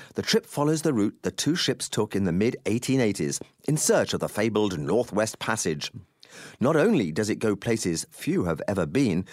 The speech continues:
but also it appeals to both wildlife lovers and people fascinated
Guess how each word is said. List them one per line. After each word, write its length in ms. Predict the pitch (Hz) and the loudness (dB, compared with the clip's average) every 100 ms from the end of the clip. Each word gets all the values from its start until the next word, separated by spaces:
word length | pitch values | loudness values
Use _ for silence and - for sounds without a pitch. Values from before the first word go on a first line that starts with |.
| - - _ | -20 -20 _
but 120 | - 214 | -2 0
also 260 | 294 277 | 0 0
it 80 | 226 | 2
appeals 400 | 196 170 156 147 | 0 2 0 0
to 80 | - | -2
both 240 | 139 143 - | 0 0 -4
wildlife 580 | 90 127 156 143 139 127 | -2 0 2 2 0 2
lovers 360 | 120 123 123 - | 2 2 0 -4
and 320 | 156 269 254 | -4 -2 -2
people 320 | - 185 151 147 | -2 -2 0 0
fascinated 580 | 139 131 98 92 73 | 0 0 -2 -2 -6